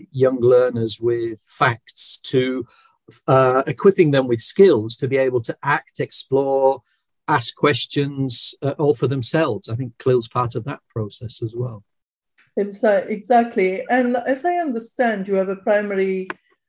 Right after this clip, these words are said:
Speaker 2: uh, school in Bulgaria. Um, and I guess, um, your theory and practice go together. There's a wonderful marriage. Um, um, tell me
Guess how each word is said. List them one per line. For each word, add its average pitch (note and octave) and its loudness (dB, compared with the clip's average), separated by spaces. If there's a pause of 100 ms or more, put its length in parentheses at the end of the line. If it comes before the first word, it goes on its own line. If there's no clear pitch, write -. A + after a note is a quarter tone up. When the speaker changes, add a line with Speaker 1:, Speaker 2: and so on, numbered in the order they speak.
(160)
Speaker 2:
uh, F3+ 0
school G3 0
in F3 -4
Bulgaria. F3 -4 (140)
Um, F#3+ 0
and G3+ -2
I G#3+ -2
guess, C4 0
um, F3+ -4
your F#3+ -2
theory A3 0
and F#3 -6
practice F3 -6
go E3+ 2
together. F3 -2
There's D#3+ -10
a E3 -2
wonderful E3+ -4
marriage. E3+ -4 (380)
Um, F#3 0 (240)
um, G3+ 0 (220)
tell F4+ 2
me F4+ -4